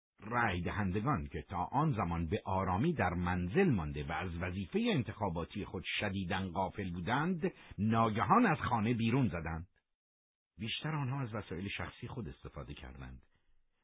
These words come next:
بعضی دیگر در مناطقی که هنوز آب گرفتگی و انسداد معابر وجود داشت، با کمک انسان دوستانهٔ هواپیماهای نظامی و نیروهای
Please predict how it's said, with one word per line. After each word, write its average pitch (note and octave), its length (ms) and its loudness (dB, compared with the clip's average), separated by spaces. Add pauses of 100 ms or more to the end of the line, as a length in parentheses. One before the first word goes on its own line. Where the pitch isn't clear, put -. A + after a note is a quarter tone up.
بعضی D3 340 -2
دیگر C3+ 360 -2 (340)
در A#2+ 180 0
مناطقی G#2+ 680 0
که A#2+ 260 -2 (160)
هنوز B2+ 500 0
آب G2 280 -2
گرفتگی F2+ 560 -2
و F#2+ 200 -2
انسداد F#2+ 640 -2
معابر F#2 600 0
وجود E2+ 480 -4
داشت، C3 520 -2 (300)
با A2+ 260 -2
کمک A2+ 360 -2
انسان G2+ 420 -2
دوستانهٔ F#2+ 680 -2
هواپیماهای F2+ 880 -4
نظامی F#2 600 -2 (300)
و G2+ 180 0 (180)
نیروهای G#2 600 -2